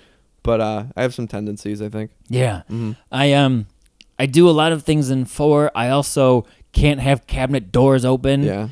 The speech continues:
Speaker 2: I'm convinced my, uh, my kids are gonna die if I fall asleep without the cabinet doors being shut.
Speaker 1: Oh, wow.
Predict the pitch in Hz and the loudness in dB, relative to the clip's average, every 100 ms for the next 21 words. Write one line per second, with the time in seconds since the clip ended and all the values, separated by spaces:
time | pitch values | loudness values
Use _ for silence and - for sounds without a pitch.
0 | - - 123 117 127 113 127 131 - 135 | -14 -4 -4 0 -2 0 -2 -2 -4 -2
1 | 117 113 110 107 104 85 67 107 101 143 | -2 0 0 0 -2 -4 -6 -6 -6 -6
2 | 127 110 117 107 90 107 107 104 98 104 | -4 -4 -2 -4 -2 -2 0 -2 -4 -8
3 | 101 - 95 98 95 - 101 - 92 92 | -10 -6 -6 -6 -10 -10 -10 -10 -10 -8
4 | 85 92 - 95 87 85 92 90 92 - | -10 -12 -10 -8 -8 -8 -6 -6 -8 -8
5 | 87 82 - 76 - 110 110 101 110 95 | -10 -10 -10 -10 -8 -6 -6 -4 -6 -8
6 | 65 | -12